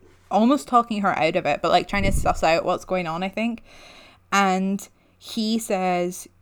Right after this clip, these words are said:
"You wanted to help save someone else's child, you wanted to pay." So it's, like, this kind of, um, that she's paying for a child with a child. So she's helping save Ciri by like, aborting her fetus or something.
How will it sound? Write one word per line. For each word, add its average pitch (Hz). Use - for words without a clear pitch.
"You 196
wanted 185
to 208
help 185
save 170
someone 170
else's 175
child, 160
you 180
wanted 165
to -
pay." 180
So 196
it's, 175
like, 170
this 180
kind 185
of, 175
um, 165
that 202
she's 196
paying 190
for 180
a 175
child 165
with 175
a -
child. -
So 180
she's 185
helping 180
save 170
Ciri 160
by 160
like, -
aborting 175
her 180
fetus 220
or 190
something. 226